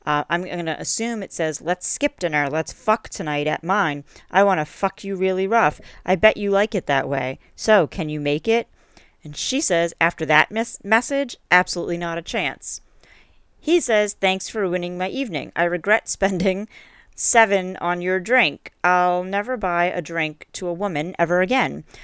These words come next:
You women complain about the lack of gentlemen these days. You are to blame for that, as you don't appreciate nice, gentlemanly guys.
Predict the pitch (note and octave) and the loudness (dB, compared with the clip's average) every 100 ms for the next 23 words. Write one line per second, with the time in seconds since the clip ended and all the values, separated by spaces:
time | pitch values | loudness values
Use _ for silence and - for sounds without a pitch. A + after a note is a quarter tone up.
0 | - D#3+ F3 D#4 C#4 A3+ G#3+ A3 F#3+ A3+ | -16 -6 0 2 0 -2 -4 -8 -6 -4
1 | G#3 F#3 F3 - E3 F#3+ G#3 F3+ F3 G#3 | -4 -2 -2 -2 0 0 0 -4 -2 -2
2 | G3+ D#3+ D3 C#3+ B2+ D3 D3 D3 - - | -2 -4 -4 -6 -4 -2 -2 -2 -6 -18
3 | - F#3 C4 F#3 D#3 D#3 D3 - D3+ F3 | -6 2 4 4 2 -4 -6 -4 0 2
4 | D3 - D#3+ D#3 E3+ F#3+ G#3+ - G#3 G3+ | 2 0 -2 -4 -2 -2 -2 -6 -4 -4
5 | - D3+ D3 D3+ E3+ F#3 - - E3 - | -2 -2 -2 -2 -2 -2 -4 -4 -4 -4
6 | G3 F#3+ F#3+ F3+ E3+ D3 B2+ - | -6 -6 -6 -2 2 2 0 -4